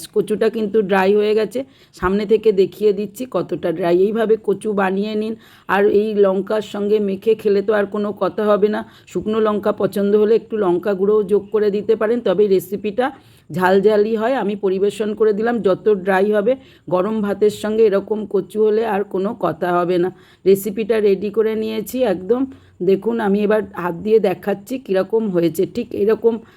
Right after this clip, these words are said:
ড্রাই করবেন তবেই কিন্তু কচু বাটার টেস্টটা পাবেন। ইচ্ছা হলে কাঁচাও খেয়ে নিতে পারেন, তবে এইভাবে একবার বানিয়ে ফেলুন। মাছ মাংস ফেলে নিরামিষের দিনে টেস্ট বদল করতে করে নিন।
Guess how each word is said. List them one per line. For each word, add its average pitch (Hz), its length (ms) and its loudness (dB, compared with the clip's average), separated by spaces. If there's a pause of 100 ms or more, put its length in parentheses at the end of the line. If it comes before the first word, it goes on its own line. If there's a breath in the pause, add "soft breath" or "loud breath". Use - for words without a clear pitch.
(120)
ড্রাই 202 340 2
করবেন 220 360 0
তবেই 202 320 0
কিন্তু 220 360 -8
কচু 196 400 -4
বাটার 208 380 -2 (160)
টেস্টটা 185 440 0 (400 loud breath)
পাবেন। 170 280 0 (120)
ইচ্ছা 220 320 -2
হলে 233 180 4 (100)
কাঁচাও 202 440 -2
খেয়ে 214 280 0
নিতে 214 260 -4
পারেন, 214 280 0
তবে 202 220 2
এইভাবে 202 340 0
একবার 208 320 -2
বানিয়ে 202 340 -2
ফেলুন। 226 280 -4 (340 soft breath)
মাছ 196 280 2
মাংস 208 300 -2 (140)
ফেলে 214 220 2
নিরামিষের 202 640 -2
দিনে 208 240 -4
টেস্ট 196 380 0
বদল 208 280 0
করতে 214 320 0
করে 208 240 2
নিন। 233 180 -4